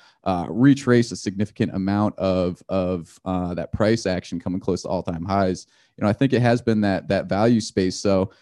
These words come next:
now it looks like just about every sector in the market is, is overpriced, even if the more overpriced ones haven't continued to get even, even more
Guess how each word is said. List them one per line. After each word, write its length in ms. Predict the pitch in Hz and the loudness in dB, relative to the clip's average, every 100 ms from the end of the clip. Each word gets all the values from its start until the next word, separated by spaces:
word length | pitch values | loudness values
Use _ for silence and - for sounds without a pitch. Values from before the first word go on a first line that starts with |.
| _ | _
now 220 | 127 156 | 2 4
it 60 | 151 | 6
looks 260 | 160 - | 4 4
like 140 | 151 120 | 2 4
just 220 | 135 143 | 2 2
about 280 | 131 127 - | 4 4 4
every 280 | 120 143 127 | 2 4 2
sector 540 | - 98 95 - 95 | 2 -4 -4 -2 -2
in 180 | 92 98 | -2 -2
the 80 | 98 | -2
market 480 | 95 95 - 98 - | 0 -2 -2 -4 -2
is, 320 | 90 87 85 | -4 -4 -6
is 200 | - 95 | -6 -6
overpriced, 720 | - 98 92 - - 95 95 - | -4 -4 -4 -4 -2 -2 -2 -4
even 160 | 101 | -2
if 100 | 98 | -2
the 60 | - | -2
more 240 | 98 95 | 0 0
overpriced 640 | 104 117 101 - 101 104 | 2 2 2 0 0 0
ones 200 | 107 92 | -4 -4
haven't 280 | 90 95 82 | -2 -4 -4
continued 480 | - 92 104 95 90 | -8 -6 -4 -4 -6
to 60 | 87 | -6
get 200 | 82 - | -6 -4
even, 420 | 104 95 92 90 | -4 -4 -4 -6
even 280 | 107 92 85 | -6 -6 -6
more 420 | 95 139 139 - | -4 0 0 -2